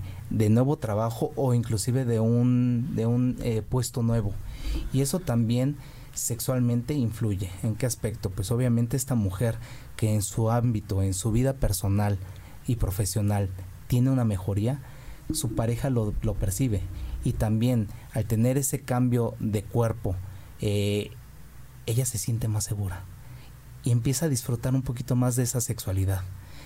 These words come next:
Empieza a ver como más amplitud, más, más apertura y empieza a ver como más jugueteo y obviamente un mayor disfrute de la misma.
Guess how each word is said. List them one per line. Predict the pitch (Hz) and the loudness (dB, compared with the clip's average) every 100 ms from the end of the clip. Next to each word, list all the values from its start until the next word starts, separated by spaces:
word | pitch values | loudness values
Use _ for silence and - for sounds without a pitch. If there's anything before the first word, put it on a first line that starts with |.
| - - | -6 0
Empieza | 117 127 143 | 2 2 2
a | 127 | 2
ver | 131 123 | 2 0
como | 127 113 110 104 95 90 92 - - - - - - | 2 2 4 2 2 0 -2 -10 -14 -16 -16 -16 0
más | 120 120 156 | 2 2 2
amplitud, | 131 107 98 95 113 120 117 - | -2 -2 -4 0 2 2 0 -2
más, | 117 113 - - - | 0 0 -2 -8 -2
más | 117 117 139 | 0 0 -2
apertura | - 101 95 90 131 127 110 98 - - - - - | -2 -4 -2 0 2 4 2 -2 -6 -14 -16 -16 -8
y | 123 113 | 0 2
empieza | 113 117 123 120 143 127 107 | 2 2 2 2 2 2 2
a | 104 | 2
ver | 117 117 - | 2 0 0
como | 117 107 | 0 2
más | 113 131 | 4 2
jugueteo | - 143 113 101 117 135 185 | 2 2 2 2 2 2 0
y | 131 123 | 0 2
obviamente | 143 135 127 127 170 190 - - - - - | 2 2 2 0 -2 -4 -8 -16 -16 -16 -4
un | 120 120 | 2 2
mayor | 113 113 107 | 2 0 0
disfrute | 101 113 104 104 | -2 -2 -2 0
de | 101 | 2
la | 95 | 2
misma. | 95 92 - | 2 0 -6